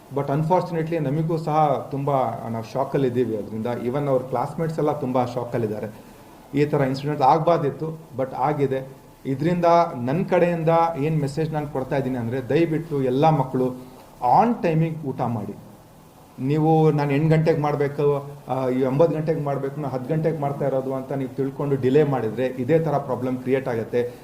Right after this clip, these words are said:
ದಯವಿಟ್ಟು ಎಂಟು ಗಂಟೆ ಒಳಗಡೆ ಅಥವಾ ಸ್ಕೂಲ್ ಹೋಗೋಕ್ಕಿಂತ ಮುಂಚೆ, ಕಾಲೇಜಿಗೆ ಹೋಗೋಕ್ಕಿಂತ ಮುಂಚೆ ನೀವು ತಿಂಡಿ ಮಾಡ್ಕೊಂಬಂದ್ರೆ,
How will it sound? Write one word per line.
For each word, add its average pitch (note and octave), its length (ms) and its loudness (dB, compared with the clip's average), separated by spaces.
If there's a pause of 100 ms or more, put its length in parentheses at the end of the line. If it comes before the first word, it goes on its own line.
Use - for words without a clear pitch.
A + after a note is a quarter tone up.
(160)
ದಯವಿಟ್ಟು D3+ 520 4
ಎಂಟು C#3+ 260 0
ಗಂಟೆ D3 260 -2
ಒಳಗಡೆ B2 340 0
ಅಥವಾ D#3 300 2
ಸ್ಕೂಲ್ F3+ 400 2
ಹೋಗೋಕ್ಕಿಂತ D#3 500 0
ಮುಂಚೆ, C#3 400 0
ಕಾಲೇಜಿಗೆ D3 460 0
ಹೋಗೋಕ್ಕಿಂತ C#3 460 2
ಮುಂಚೆ C#3+ 520 2 (320)
ನೀವು D#3+ 580 4
ತಿಂಡಿ G3 320 6
ಮಾಡ್ಕೊಂಬಂದ್ರೆ, C3+ 800 2